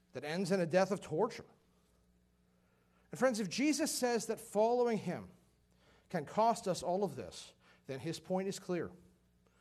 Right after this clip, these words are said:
Following Jesus demands all from us because Jesus demands priority over everything else in our lives.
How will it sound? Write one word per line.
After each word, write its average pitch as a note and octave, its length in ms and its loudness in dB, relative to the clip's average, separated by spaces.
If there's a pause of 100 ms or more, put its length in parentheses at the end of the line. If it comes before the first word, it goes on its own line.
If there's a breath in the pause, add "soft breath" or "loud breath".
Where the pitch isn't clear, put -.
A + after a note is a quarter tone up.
(300 soft breath)
Following G3 480 0
Jesus D#3 440 -4
demands C#3 360 -8
all C#3+ 180 2
from A#2 200 -10
us - 260 -12 (680 soft breath)
because E3 320 -2
Jesus F3 440 -4
demands F3 400 0
priority E3 680 2
over C3+ 260 -4
everything D3 440 -2
else B2 200 -8
in C3 80 -10
our A2+ 120 -8
lives. F#2 340 -12